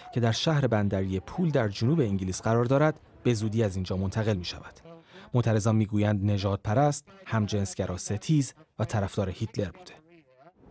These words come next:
اما جنگ مجسمه‌ها حالا به کشورهای دیگر هم سرایت کرده.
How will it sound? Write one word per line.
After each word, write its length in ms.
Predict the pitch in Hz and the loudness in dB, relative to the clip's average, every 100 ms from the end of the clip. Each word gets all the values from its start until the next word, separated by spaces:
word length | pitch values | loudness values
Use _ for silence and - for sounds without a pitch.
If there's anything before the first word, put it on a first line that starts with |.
| - - - | -20 -14 0
اما 160 | 151 123 | 2 4
جنگ 420 | 123 151 143 127 | 2 2 4 2
مجسمه‌ها 600 | 113 104 - 104 104 120 | 2 0 2 2 2 2
حالا 220 | 113 107 | 2 2
به 100 | 104 | 0
کشورهای 560 | - 104 - 95 101 101 | -2 -4 -2 -2 -2 -2
دیگر 340 | 95 95 95 | -2 -2 -2
هم 140 | 92 95 | -2 -2
سرایت 460 | - 113 113 101 | 0 2 2 0
کرده. 280 | 87 - | -6 -14